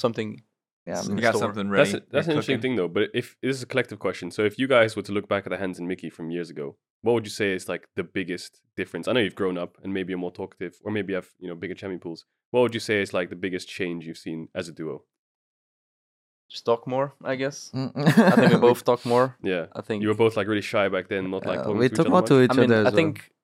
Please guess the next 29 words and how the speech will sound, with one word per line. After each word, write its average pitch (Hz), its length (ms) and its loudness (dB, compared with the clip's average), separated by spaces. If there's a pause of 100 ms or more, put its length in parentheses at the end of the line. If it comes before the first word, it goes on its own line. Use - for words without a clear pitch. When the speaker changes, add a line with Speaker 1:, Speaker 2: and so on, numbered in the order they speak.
Speaker 1:
Steven 143 380 0
Speaker 2:
Yeah. 131 80 0
Speaker 1:
was - 100 -4
still 135 400 2
talking 131 380 2
a 101 80 0
lot 113 420 2 (140)
back 117 360 2
in 104 280 -2
Misfits 117 340 -2
twenty 113 180 0
seventeen, 123 440 -4 (100)
'cause, - 340 -8 (240)
well, 104 140 -4
that 107 120 6
was 107 160 4
kinda 110 360 4
our 104 160 2
whole 110 520 6 (600)
Speaker 2:
<laughs> 151 140 6
Speaker 1:
practice 185 360 8
was 123 100 2
just 113 140 -4
like, 113 200 4
Speaker 2:
Yeah. 156 320 8
Speaker 1:
"Oh, - 40 -4
comms, 127 480 2
we 123 80 0
need 117 120 2